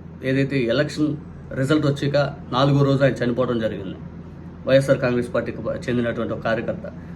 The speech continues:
ఆ కుటుంబాన్ని పరామర్శించడానికి ఈరోజు జగన్మోహన్ రెడ్డి గారు రెంటపాల వెళ్తున్న క్రమంలో చంద్రబాబు నాయుడు గారికి ఇంటెలిజెన్స్ రిపోర్ట్ ఇచ్చుంటారు.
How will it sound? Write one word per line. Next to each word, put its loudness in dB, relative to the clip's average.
ఆ 0
కుటుంబాన్ని 6
పరామర్శించడానికి 2
ఈరోజు 2
జగన్మోహన్ 2
రెడ్డి -2
గారు 4
రెంటపాల 4
వెళ్తున్న 0
క్రమంలో 2
చంద్రబాబు 6
నాయుడు 8
గారికి 6
ఇంటెలిజెన్స్ 6
రిపోర్ట్ 0
ఇచ్చుంటారు. -10